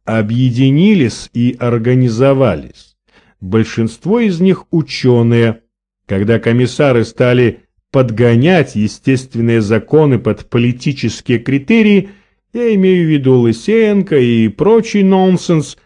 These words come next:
большинство ученых ушло в подполье. Я опускаю детали.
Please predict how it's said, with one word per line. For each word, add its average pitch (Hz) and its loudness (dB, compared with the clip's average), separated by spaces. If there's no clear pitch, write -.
большинство 123 0
ученых 190 0
ушло 123 0
в - -16
подполье. 78 -8
Я 101 -2
опускаю 90 -6
детали. 170 0